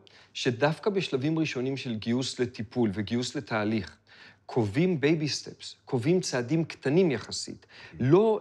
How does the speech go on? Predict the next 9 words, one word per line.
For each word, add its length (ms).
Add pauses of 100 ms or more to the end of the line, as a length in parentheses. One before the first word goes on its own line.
איך 200
אתה, 440
אה, 120
אה, 840 (360)
עובר 340
את 60
זה 100
לחלוטין, 640
אלא 240